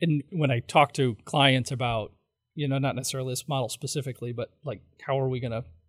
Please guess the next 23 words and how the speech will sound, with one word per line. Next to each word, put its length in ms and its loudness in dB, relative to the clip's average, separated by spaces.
grow 160 -2
your 140 -4
business? 420 0
How 120 -4
are 100 0
we 80 0
gonna 160 -4
strategize, 720 2
right? 200 -2
There's 400 0
a 100 2
very 300 6
cultural 760 0
implication 600 -4
to 100 -12
this 200 -8
model 320 -4
as 140 -12
well, 460 -10
right? 280 -4
Because 280 -6
there's 260 -2
some 500 0